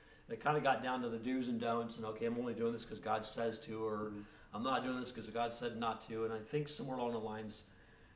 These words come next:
Speaker 1: uh, they, God, God lost their heart, or they,
Speaker 2: Mm-hmm.
Speaker 1: they weren't, you know, the heart wasn't on, you know, being around God. So I guess this has been fun for me. We decided to do this because I think somewhere in twenty twenty or before, in the last handful of years, I think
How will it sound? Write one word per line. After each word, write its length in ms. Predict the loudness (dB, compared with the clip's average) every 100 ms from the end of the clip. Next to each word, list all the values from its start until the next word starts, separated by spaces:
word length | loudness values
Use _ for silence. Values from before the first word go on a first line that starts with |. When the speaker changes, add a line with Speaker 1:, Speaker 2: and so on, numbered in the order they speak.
| -12
Speaker 1:
uh, 140 | -6 0
they, 140 | 0 -2 -10 -10
God, 220 | -8 0
God 200 | 4 4
lost 260 | 4 2 -6
their 80 |
heart, 300 | -6 -4 -6 -8 -12
or 80 | -8 -2
they, 140 | -2
Speaker 2:
Mm-hmm. 80 | 0
Speaker 1:
they 240 | 0 -2 -6 -16 -18 -10
weren't, 220 | -6 -6 -6 -6
you 60 |
know, 100 | -4 -2
the 60 |
heart 220 | -2 -2
wasn't 240 | -2 -4 -6
on, 80 | -8 -12 -16 -20 -20 -20 -20 -20 -16 -12
you 80 |
know, 60 | -8
being 140 | -6 -4
around 180 | -4
God. 180 | -4 -2
So 280 | 0 0 -2 -10 -20 -20 -12 -2
I 40 |
guess 300 | 2 2 0 -8 -12 -6
this 140 | -4
has 100 | -2
been 200 | 0 0
fun 280 | 2 2 2
for 140 | 2
me. 240 | 0 0 2
We 100 | 2
decided 360 | 0 0 0
to 60 | 0
do 120 | -2
this 100 | -2
because 140 | -2 -4
I 80 |
think 180 | 2 2
somewhere 680 | 2 -4 -4 -2 2 4 4
in 80 | 2
twenty 340 | -2 -2 -2
twenty 340 | -2 -4 -2 0
or 60 |
before, 460 | -2 -4 -2 2 2
in 60 | 2
the 60 |
last 320 | 2 0 -2 -4
handful 320 | -4 -2 -2
of 60 | 0
years, 240 | -2 -2
I 20 |
think 280 | -4 -6 -8